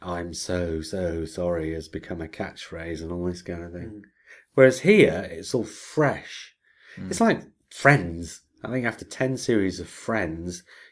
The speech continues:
Speaker 1: you could have, uh, Lee's shaking his head, but
Speaker 2: <coughs>
Speaker 1: listen to my point.
Speaker 2: I know, I know. Friends
Speaker 1: After
Speaker 2: is,
Speaker 1: ten
Speaker 2: Friends
Speaker 1: series,
Speaker 2: is amazing for people. I just
Speaker 1: after
Speaker 2: can't
Speaker 1: ten
Speaker 2: bear it.
Speaker 1: series of Friends, you can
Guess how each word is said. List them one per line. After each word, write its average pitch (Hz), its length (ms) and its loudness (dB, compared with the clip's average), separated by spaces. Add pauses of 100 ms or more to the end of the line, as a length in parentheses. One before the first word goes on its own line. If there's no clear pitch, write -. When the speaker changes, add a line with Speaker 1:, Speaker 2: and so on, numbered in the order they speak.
Speaker 1:
you 113 300 -6
could 110 180 0
have, 101 300 6
uh, - 480 -20 (960)
Lee's 98 280 2
shaking 98 320 -2
his 95 120 -4
head, 107 240 4
but 90 220 2 (120)
Speaker 2:
<coughs> - 160 -10
Speaker 1:
listen 160 300 8
to 127 100 2
my 117 120 6
point. 139 260 4
Speaker 2:
I - 20 4
know, 117 220 8
I 113 80 8
know. 98 200 4
Friends - 280 2
Speaker 1:
After 170 140 0
Speaker 2:
is, - 60 -8
Speaker 1:
ten 233 220 12
Speaker 2:
Friends 220 140 6
Speaker 1:
series, 208 220 12
Speaker 2:
is 131 80 6
amazing 117 420 4
for 101 120 -10
people. 95 480 -10
I - 60 -14
just - 160 -4
Speaker 1:
after 151 160 2
Speaker 2:
can't - 120 2
Speaker 1:
ten 214 200 8
Speaker 2:
bear 190 60 4
it. 175 40 4
Speaker 1:
series 170 280 12
of 117 80 2
Friends, 95 640 4
you 135 260 6
can 120 640 0